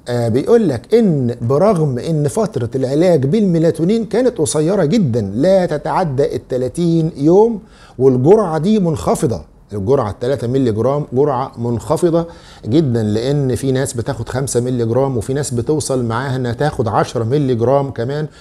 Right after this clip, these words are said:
وتمشي عليه شهور وسنين كمان. برغم ان الفترة دي كانت قصيرة جدًا، الا انه لاحظوا ان المرضى اللي خدوا الميلاتونين اتحسنت عندهم جودة البويضات، وزادت فرص الاخصاب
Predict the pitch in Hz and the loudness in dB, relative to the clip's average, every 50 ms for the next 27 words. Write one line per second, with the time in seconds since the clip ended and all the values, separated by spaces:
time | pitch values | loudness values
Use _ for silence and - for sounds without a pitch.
0 | - - - 113 - 139 165 147 117 - 120 98 107 127 147 147 147 113 - - | -16 -12 -10 -6 -4 -2 -2 -2 -2 -4 -2 0 0 2 2 2 2 0 -2 -4
1 | 107 104 127 143 151 156 151 - - - 117 110 - - 131 139 151 156 139 110 | -2 0 2 2 2 2 0 -2 -6 -8 -8 -8 -6 -6 -4 -2 -2 -2 -2 -4
2 | 95 - - - - - - - - 107 110 127 143 135 98 85 - - - - | -6 -10 -16 -20 -20 -20 -18 -10 -6 -4 -2 0 0 0 -2 -4 -8 -14 -20 -20
3 | - - - - - - - - 117 117 131 160 202 214 214 214 170 - 143 139 | -20 -20 -20 -20 -20 -20 -14 -6 -2 2 4 4 4 4 4 2 2 2 0 0
4 | 135 127 123 - - 185 175 175 151 135 151 147 - - - 135 - - 135 135 | 0 0 -2 -2 -4 -4 -4 -2 -2 -2 -2 -4 -6 -6 -8 -6 -6 -4 -2 -2
5 | 139 143 135 143 135 127 120 139 135 127 120 - - - - - 165 180 165 151 | 0 0 0 0 -2 0 0 0 -2 -2 -4 -12 -20 -12 -6 -2 0 2 4 4
6 | 147 170 156 156 165 - 156 170 160 143 123 117 113 104 110 143 165 160 - 117 | 4 4 2 2 0 -2 0 0 0 2 0 0 0 0 0 0 0 -2 -2 -4
7 | 95 98 101 - - 131 120 120 123 120 120 120 135 143 127 117 92 87 98 - | -4 -4 -4 -4 -4 -2 -2 0 0 0 0 0 0 0 0 0 -2 -4 -4 -2
8 | - 127 120 117 117 - - 147 143 135 123 117 113 113 113 120 110 - 123 123 | -2 -2 0 0 -2 0 0 2 2 2 2 2 0 0 -2 -2 -2 -2 -4 -4
9 | 135 156 170 175 160 160 - - 113 - - - - 117 113 - - - - 165 | -2 0 0 0 -2 -2 -6 -10 -12 -12 -12 -12 -10 -8 -6 -6 -4 -2 -2 0
10 | 165 165 156 - - - - - - - - - 104 110 117 123 160 139 120 113 | 0 0 -2 -4 -8 -14 -20 -20 -20 -14 -10 -6 -4 -2 0 2 2 4 2 2
11 | 104 110 110 143 156 147 123 110 139 127 110 117 120 120 120 117 143 160 165 160 | 2 2 4 4 4 4 2 0 -2 0 2 2 4 4 4 2 2 0 0 -2
12 | - - - - - - - 113 120 127 123 110 147 165 170 151 127 117 - - | -6 -12 -20 -20 -20 -12 -6 -2 -2 0 4 6 6 6 6 6 4 0 -4 -6
13 | - - 156 160 139 110 - 127 120 - 135 123 - - - - 156 147 131 110 | -6 -2 -2 0 0 -2 -4 -6 -6 -6 -6 -6 -6 -4 0 2 2 4 2 2
14 | 104 | -2